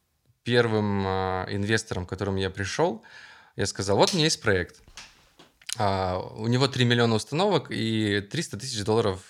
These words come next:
э, чистой выручки без рекламы".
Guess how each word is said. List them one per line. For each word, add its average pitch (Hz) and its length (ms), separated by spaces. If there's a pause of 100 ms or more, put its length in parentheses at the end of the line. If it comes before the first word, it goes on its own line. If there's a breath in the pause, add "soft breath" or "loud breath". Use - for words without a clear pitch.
э, 98 1120
чистой 127 380
выручки 117 480
без 104 340
рекламы". 92 460